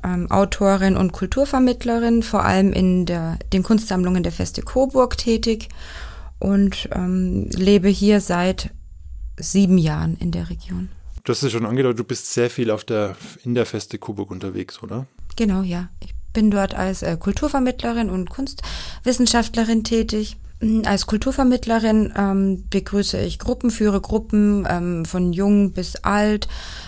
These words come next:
Speaker 1: ähm, durch, äh, die verschiedenen Teile der Sammlungen. Es gibt eben verschiedene Themenschwerpunkte, die wir anbieten, ähm, nicht nur auf Deutsch, auch auf Englisch oder anderen Fremdsprachen. Genau, äh, ich richte dort au-, ähm, ich, mm, begleite dort auch oft Kindergeburtstage.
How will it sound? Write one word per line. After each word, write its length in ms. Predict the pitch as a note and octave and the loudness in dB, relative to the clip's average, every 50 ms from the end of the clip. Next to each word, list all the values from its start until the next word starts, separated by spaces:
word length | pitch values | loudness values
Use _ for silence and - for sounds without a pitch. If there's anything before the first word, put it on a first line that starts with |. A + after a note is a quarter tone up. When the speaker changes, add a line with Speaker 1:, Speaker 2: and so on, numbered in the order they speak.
| - - | -2 2
Speaker 1:
ähm, 300 | G3+ G3 F#3+ F#3 F#3 E3+ | 4 6 6 6 4 2
durch, 320 | F#3 F#3 F#3+ E3+ - - | 2 -2 -2 -2 -2 -2
äh, 140 | - - F#3 | 0 0 0
die 120 | D#3+ F#3+ | 0 0
verschiedenen 520 | - - F#3+ F#3 - G#3+ F3+ F#3 F3+ F3+ E3+ | 0 2 2 4 4 4 2 2 0 2 0
Teile 360 | - F#3+ F#3+ F#3 F#3 F3 D#3+ | 2 2 4 4 4 2 0
der 100 | D#3 D3+ | 0 -2
Sammlungen. 720 | D3+ - G3 A#3+ C4 C4 C4+ C4+ C4+ C4 C4 C4 C4+ C4+ - - - - - - - | 0 2 4 6 6 6 4 4 2 2 2 2 0 -2 -2 -6 -6 -8 -8 -8 -6
Es 120 | - - | -2 0
gibt 180 | - G3+ - - | 0 0 0 0
eben 160 | F#3 F3+ F3+ | 0 0 0
verschiedene 520 | - E3+ E3+ - - D#3+ D#3+ E3 D#3+ D#3 | 0 0 -2 -2 -2 0 0 0 0 -2
Themenschwerpunkte, 1200 | - - B3 C4 C4 C4 B3+ A#3+ - - G#3 G#3 G#3+ G#3+ - - - A#3+ A#3 A#3 A3 - A3+ A3 G#3 | -2 0 4 4 6 6 4 4 0 0 2 2 2 2 0 0 2 4 4 4 2 2 -2 -2 0
die 180 | G#3+ A3 G3+ | 0 0 0
wir 100 | G#3+ G3 | 2 0
anbieten, 560 | - F#3+ G3 G3+ G3 G#3 G3 - - G3+ G3+ - - - - - - - - | 2 2 0 2 0 0 -2 0 0 -2 0 -2 -4 -10 -10 -10 -12 -12 -4
ähm, 380 | - G3 G3 F#3 F#3 F#3 F#3 - - - | 0 0 2 2 2 0 0 -4 -6 -4
nicht 320 | - F#3+ F#3 E3 - - | -2 0 0 -2 -2 -2
nur 80 | - E3 | 0 0
auf 140 | D3 D#3+ - | 0 -2 -2
Deutsch, 320 | - A3 A#3 A#3 A#3 - | 0 2 2 2 2 0
auch 180 | - - E3+ D#3+ | -4 -2 -2 -2
auf 140 | D#3+ D#3+ - | -4 -4 -2
Englisch 420 | - - C4 C4 C4 B3+ B3 - | -2 0 0 2 0 0 -2 -2
oder 300 | G3+ F#3 F3 F3 E3+ - | -4 -2 -2 -2 -2 0
anderen 400 | - G#3 A#3+ B3 B3+ A#3 A#3 A3+ | 0 2 2 2 2 2 2 2
Fremdsprachen. 920 | A3+ - G#3+ G#3+ A3 G#3+ A3 - - G#3 G3+ F#3+ G3 G3+ - G#3+ G3+ G3 G3 - - - - - - - - - - - - - - - - | 0 0 2 2 2 2 0 -4 -6 -4 -4 -4 -4 -4 -6 -6 -6 -6 -8 -10 -16 -16 -16 -16 -14 -12 -12 -12 -12 -12 -14 -16 -16 -16 -8
Genau, 260 | - G#3 G3+ G3 F#3+ | -4 0 0 0 2
äh, 160 | F3 - F3+ E3 E3 E3 - - | 2 0 0 -2 -2 -6 -6 -2
ich 260 | - F#3+ F#3 - G3 | -2 -2 -2 0 0
richte 260 | G3+ G3 - - F#3 | 0 0 0 -4 -6
dort 260 | D#3+ F3+ F3+ F3 - | -6 -4 -6 -4 -2
au-, 200 | - - F3 F3 | -2 -2 0 0
ähm, 180 | - - - - | 0 0 0 0
ich, 240 | - - - - - - - - - - - - - - | 0 -2 -4 -4 -10 -12 -12 -12 -12 -12 -12 -12 -6 -4
mm, 340 | - F3 F3 F3 F3 E3+ E3 | -2 -2 0 -2 -2 -2 -2
begleite 420 | F3 F#3 - F#3 F3+ F3+ F3+ F#3 | -2 -2 2 2 2 4 2 2
dort 200 | E3 E3+ E3 - | 0 0 0 0
auch 120 | - D#3 | -2 -2
oft 300 | - - D#3 D#3+ - - | 0 -2 -4 -4 -4 -4
Kindergeburtstage. 1120 | - - D4 D#4 D4+ C4 C4+ B3+ - B3 B3 B3+ - - - B3 A#3+ A#3 A3+ A3+ A#3 A3+ | -2 0 2 2 2 2 0 -2 0 -2 -2 -2 -6 -6 -4 -2 -2 -2 -2 -2 -4 -4